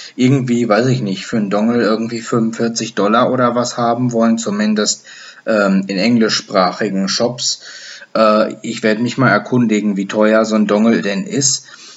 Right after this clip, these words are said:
weil, äh, ich weiß, dass es das nicht per Auslieferung gibt, ähm, aber, äh, klar, das gibt's halt als zusätzliche Option für jaws-Nutzer.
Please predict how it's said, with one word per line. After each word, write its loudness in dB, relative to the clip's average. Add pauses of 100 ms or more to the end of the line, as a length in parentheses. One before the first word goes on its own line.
weil, 2
äh, 0
ich -8
weiß, 2
dass 2
es -6
das -2
nicht 0
per 0
Auslieferung 2
gibt, 0 (380)
ähm, 2
aber, 4
äh, 2
klar, 2
das -4
gibt's -2
halt 0
als -4
zusätzliche -2
Option 0
für -2
jaws-Nutzer. -4